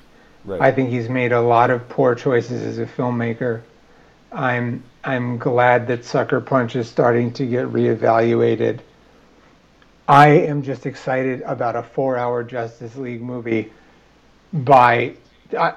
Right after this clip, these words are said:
Speaker 2: I just think that the D C Extended Universe, which was by w-, the ki-, the kindest way to say this, a flawed interpretation of the D C Universe. The D C Universe as a, as an idea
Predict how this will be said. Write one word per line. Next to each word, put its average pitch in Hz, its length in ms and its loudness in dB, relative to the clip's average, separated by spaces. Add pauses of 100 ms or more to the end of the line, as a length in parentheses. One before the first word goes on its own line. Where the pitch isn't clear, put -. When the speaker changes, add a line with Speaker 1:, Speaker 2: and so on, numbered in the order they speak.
(200)
Speaker 2:
I 208 140 2
just 202 220 0
think 170 360 -2
that 139 240 0
the 123 80 -2
D 143 300 0
C 160 240 -2
Extended 135 440 -4
Universe, 120 520 -2 (460)
which 143 240 0
was 131 220 -2 (320)
by 135 440 2 (440)
w-, 165 240 -2 (100)
the 147 140 2
ki-, - 140 -12 (220)
the 160 120 0
kindest 165 520 -2
way 147 100 0
to 131 100 -4
say 131 220 -6
this, 123 180 -6 (480)
a 147 180 2
flawed 147 720 2
interpretation 143 840 -2
of 120 220 -8
the 127 80 -6
D 131 240 -2
C 151 160 -8
Universe. 123 560 -4 (440)
The 143 100 0
D 135 200 -2
C 147 160 -10
Universe 139 600 0 (480)
as 131 260 0
a, 131 200 -2
as 127 180 0
an 131 100 -2
idea 127 720 -2